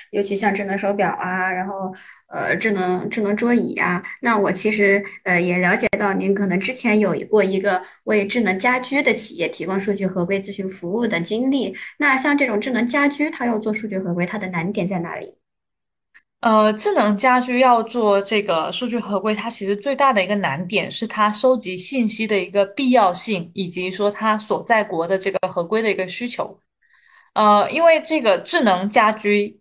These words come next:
Speaker 2: 它很多时候它的一些功能是跟你收集的这个信息有关的。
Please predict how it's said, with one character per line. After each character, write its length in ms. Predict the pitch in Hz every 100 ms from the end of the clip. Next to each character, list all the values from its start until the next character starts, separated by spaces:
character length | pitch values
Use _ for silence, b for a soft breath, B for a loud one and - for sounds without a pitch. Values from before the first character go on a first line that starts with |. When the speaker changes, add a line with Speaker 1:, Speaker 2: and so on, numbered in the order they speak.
| _
Speaker 2:
它 460 | - 254 247 254 -
很 220 | - 202
多 180 | 180 254
时 160 | 254 196
候 160 | 190
它 160 | 190 240
的 100 | 240
一 40 |
些 160 | 202 233
功 340 | 233 294 294
能 320 | 269 165 165 170 B B
是 200 | - 294
跟 240 | - 269 269
你 120 | 196
收 280 | - 262 247
集 160 | 214
的 100 | 196
这 100 | 190
个 80 | 208
信 280 | 202 277 220
息 160 | 226
有 120 | 214 170
关 360 | - 196 196
的。 260 | 190 -